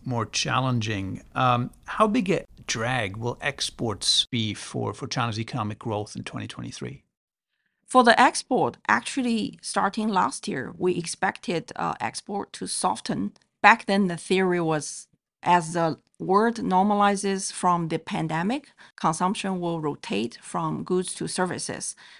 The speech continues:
Speaker 2: Now, adding to that kind of pressure would be the global recessionary risk on the rise.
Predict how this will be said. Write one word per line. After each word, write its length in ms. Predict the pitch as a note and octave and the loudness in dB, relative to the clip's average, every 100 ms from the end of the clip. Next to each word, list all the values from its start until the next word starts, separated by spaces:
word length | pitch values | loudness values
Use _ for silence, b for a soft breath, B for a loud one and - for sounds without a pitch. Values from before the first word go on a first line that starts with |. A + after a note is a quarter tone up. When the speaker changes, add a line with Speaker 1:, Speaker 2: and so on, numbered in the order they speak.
| _ | _
Speaker 2:
Now, 440 | F#3+ F#3+ A3+ A3+ - | 10 12 12 6 2
adding 560 | F#3 G3 G#3+ G#3+ G#3+ | 4 6 4 4 2
to 200 | G#3 F#3 E3+ | 0 -4 0
that 380 | D#3+ E3 D#3+ - | 0 0 -6 -16
kind 280 | - F3+ F3 | -6 -4 -2
of 120 | D3+ | -4
pressure 500 | - A3+ - G3+ G3+ G#3 B B | 0 2 2 2 0 -2 B B
would 280 | F3 E3+ - | 0 0 0
be 340 | D#3+ D#3 D#3 - | -2 0 -2 0
the 380 | D#3 C#3+ C#3+ - | 0 0 -2 -4
global 680 | - E3+ F3 E3+ E3+ E3+ - | -2 0 0 0 -2 -2 -4
recessionary 1000 | E3 D#3 - F3+ G3 G3 F3+ D#3 D3+ D3+ D#3+ | -4 -2 2 2 2 0 -2 -2 -4 -4 -8
risk 440 | - A#3 - - - - | -6 -4 -2 -6 -6 -2
on 180 | E3 F3 | -2 -2
the 100 | E3 | -4
rise. 540 | E3 C#3 - - | -2 -2 -6 -10